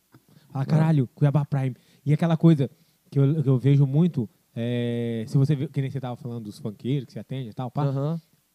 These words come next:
Speaker 1: Lá no, no, no, os funkeiros do Rio,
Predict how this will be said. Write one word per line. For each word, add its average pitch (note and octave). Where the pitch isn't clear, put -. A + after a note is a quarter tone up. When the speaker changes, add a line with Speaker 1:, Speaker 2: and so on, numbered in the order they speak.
Speaker 1:
Lá C#3+
no, D#3
no, C#3+
no, C3
os C#3
funkeiros E3
do C#3+
Rio, D#3